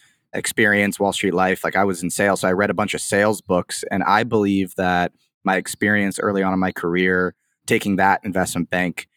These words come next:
uh, taking their revenue, like, literally ten X from the time I joined as, you know, junior business development person to head of business development.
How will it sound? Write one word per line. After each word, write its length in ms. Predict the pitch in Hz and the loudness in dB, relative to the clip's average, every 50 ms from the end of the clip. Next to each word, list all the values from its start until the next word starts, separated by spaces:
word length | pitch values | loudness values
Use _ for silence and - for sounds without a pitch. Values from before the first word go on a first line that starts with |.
| _ _ _ _ _ _ _ _ - - | _ _ _ _ _ _ _ _ -10 -6
uh, 140 | 95 92 87 | -4 -4 -2
taking 200 | - 107 98 98 | 0 0 2 2
their 120 | 98 98 | 2 2
revenue, 440 | 90 92 92 85 98 92 92 90 90 | 2 2 0 2 0 0 2 2 2
like, 200 | 85 85 80 78 _ _ _ - - | 2 0 -2 -4 _ _ _ -6 -2
literally 300 | 95 92 92 87 90 85 | 0 2 2 2 0 -4
ten 280 | - - - 95 85 | -4 -2 -2 -2 0
X 360 | 82 90 85 69 - - - | 0 0 0 0 -2 -6 -10
from 100 | - 85 76 | -8 -6 -6
the 60 | - | -4
time 180 | - 87 82 80 | -4 -2 -2 -2
I 80 | 78 | -4
joined 420 | 76 - 85 82 85 85 82 80 82 | -2 -2 -2 0 0 -2 -2 -2 -4
as, 320 | 78 78 78 - - - _ _ _ _ _ _ | -6 -6 -6 -8 -12 -12 _ _ _ _ _ _
you 120 | - - 90 | -8 -6 -4
know, 100 | 82 80 | -4 -4
junior 340 | 78 - 98 98 92 90 80 | -2 0 2 2 2 0 0
business 280 | - 92 - 90 82 - | -2 -4 -4 -4 -8 -6
development 420 | 80 80 87 87 82 80 76 - | -2 -2 0 0 0 -2 -4 -6
person 220 | - 87 82 - | -4 -6 -4 -4
to 80 | 82 80 | -4 -4
head 100 | 87 87 | -2 -4
of 80 | 82 - | -4 -4
business 300 | - 85 78 85 76 - | -6 -6 -6 -8 -12 -10
development. 560 | - 76 85 90 90 76 - 82 78 73 | -6 -2 0 0 0 -2 -4 -6 -8 -8